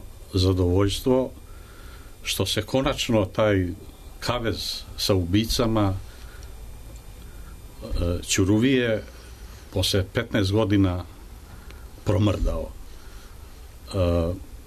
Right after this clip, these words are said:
jer sam ja stekao, e, jedan utisak da posle onoga što smo mi uradili dve hiljade prve godine, hapšenje Radeta Markovića i ubica na,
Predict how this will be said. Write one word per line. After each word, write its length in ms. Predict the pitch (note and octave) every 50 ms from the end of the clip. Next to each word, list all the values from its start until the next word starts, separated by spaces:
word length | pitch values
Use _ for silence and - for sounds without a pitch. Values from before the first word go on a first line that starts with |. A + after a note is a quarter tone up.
| - -
jer 140 | G2 G2 F#2+
sam 180 | - - A2+
ja 160 | C#3+ D3 B2+
stekao, 640 | B2 - - D3+ C3+ - - C3 A2+ G#2 G2+ F#2+ F#2+
e, 440 | - - - - - - - - - - A#2 A2 G#2+ G#2+ G2+ - A2+ A2+ G#2+ G#2+ G#2
jedan 320 | G2+ G2 A2+ A#2 A#2 G#2+ G#2
utisak 640 | A2+ A2 - D3 C3+ - - E3 - - - - - - - - - - - - - - - - - - - -
da 580 | - F2+ F#2 G2 G#2 A2+ B2+ C#3 C#3+ C#3 C3 A#2 - - - - - - - - - -
posle 440 | - G#2+ G2 - - G#2+ F#2+ F#2 G2 G2 - - - - - -
onoga 260 | - A#2+ C3 C3 B2
što 140 | A2 - A2+
smo 160 | G2+ - A#2+
mi 100 | B2+ E3
uradili 400 | D3 B2 A#2+ B2 A#2 A2+ A2 G#2
dve 180 | F#2+ A2 A#2 G2
hiljade 360 | - A#2+ A2 G#2 F2+ G2 F#2+
prve 300 | - - A2 G2 F#2+ F#2 F2
godine, 380 | G2+ A#2 G#2+ A2 G#2+ G2+ F#2
hapšenje 440 | - - A#2 G#2+ - - G#2+ G2 F#2
Radeta 420 | F#2 A2 A2 G2+ F#2+ F2 - G#2
Markovića 600 | F2+ F#2 G2+ G#2 G#2 - - A2+ G2+ F#2+ - - G2+
i 80 | F#2
ubica 400 | F#2+ F#2 F2 G2 G2+ - - G#2+
na, 340 | G2 F#2+ F#2+ F#2+ F2+ F2 F2+